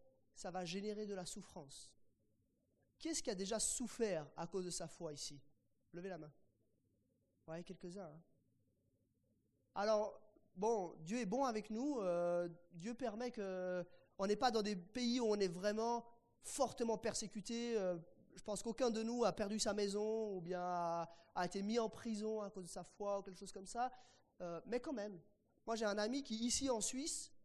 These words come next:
a perdu son travail parce qu'il avait refusé de faire quelque chose qui était,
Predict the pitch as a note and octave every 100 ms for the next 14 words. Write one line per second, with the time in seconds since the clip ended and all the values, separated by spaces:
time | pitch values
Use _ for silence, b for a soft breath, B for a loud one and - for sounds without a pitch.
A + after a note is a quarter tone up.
0 | _ F#3 F#3 C#4+ B3 A3+ C4+ C4 A3+ -
1 | A3 A3 C4 G#3+ G3+ - G#3+ G3 G3+ G3
2 | F3+ B3 C#4+ D4 C4+ C#4+ B3+ A3+ B3 -
3 | A#3 A#3 C4+ B3 - A3+ - A3+ A3+